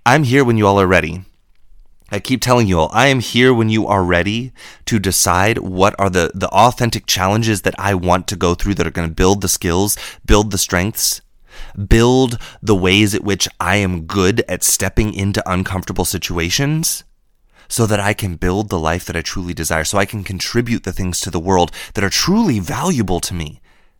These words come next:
that when I build the life I want, I'm that much more able to contribute those things to the world. When you're ready to look at all that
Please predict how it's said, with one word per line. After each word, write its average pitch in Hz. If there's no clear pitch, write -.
that 117
when 110
I 127
build 123
the 120
life 113
I 113
want, 117
I'm 101
that 104
much 107
more 95
able 90
to -
contribute 87
those 76
things 78
to -
the -
world. -
When 107
you're 131
ready 120
to 110
look 104
at 120
all 123
that -